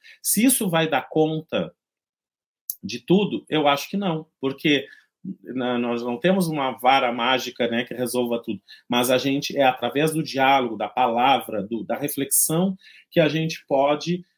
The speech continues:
desconstruir certas posturas, desconstruir certos elementos que,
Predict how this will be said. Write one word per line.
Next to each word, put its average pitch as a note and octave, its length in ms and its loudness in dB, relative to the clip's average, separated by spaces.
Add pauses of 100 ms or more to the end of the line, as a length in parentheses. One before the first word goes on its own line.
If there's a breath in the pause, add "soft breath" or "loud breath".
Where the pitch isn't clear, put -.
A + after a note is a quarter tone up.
(140)
desconstruir G#3+ 1000 2
certas D3 600 -2
posturas, D#3 720 -4
desconstruir C#3+ 760 -2
certos C3 920 0
elementos C3 720 2 (420 soft breath)
que, G3 500 2